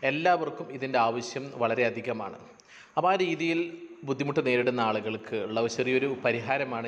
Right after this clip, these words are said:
ഞാൻ ഈ വീഡിയോയിലൂടെ നിർദ്ദേശിക്കുന്നത്. Oppo ഫോണിൽ എക്സ്റ്റേണലായിട്ട്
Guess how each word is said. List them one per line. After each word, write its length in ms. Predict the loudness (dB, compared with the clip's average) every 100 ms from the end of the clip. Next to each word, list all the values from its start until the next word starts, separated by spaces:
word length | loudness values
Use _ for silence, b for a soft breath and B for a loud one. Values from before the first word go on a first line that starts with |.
| -4
ഞാൻ 80 | -4
ഈ 20 | -6
വീഡിയോയിലൂടെ 520 | -4 -4 -2 -2 -2 -4 -6 -12 -14 -16 -20 -20 -20 -14 -14 -14 -18 -20 -20 -20 -18 -14 -6
നിർദ്ദേശിക്കുന്നത്. 720 | -4 2 2 2 -4 -2 -2 -2 -4 -10 -8 -10 -10 -4 4
Oppo 320 | 4 4 2 2 2
ഫോണിൽ 320 | 0 -2 -4 -10 -16 -16 -14 -12 -12 -14 -16 -16 -4 -2
എക്സ്റ്റേണലായിട്ട് 800 | -2 -2 -2 2 2 2 -2